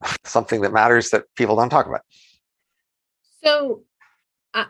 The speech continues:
Speaker 2: I think as a matter of fact, that's true. That is, um, the, the psychology of philosophizing is, like, certainly it's not a topic in philosophy anymore.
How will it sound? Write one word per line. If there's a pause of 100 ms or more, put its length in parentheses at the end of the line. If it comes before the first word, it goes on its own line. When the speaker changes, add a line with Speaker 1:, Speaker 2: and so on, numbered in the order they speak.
(100)
Speaker 2:
I
think
as
a
matter
of
fact,
that's
true.
That
is,
um, (280)
the, (160)
the
psychology
of
philosophizing
is,
like,
certainly
it's
not
a
topic
in
philosophy
anymore.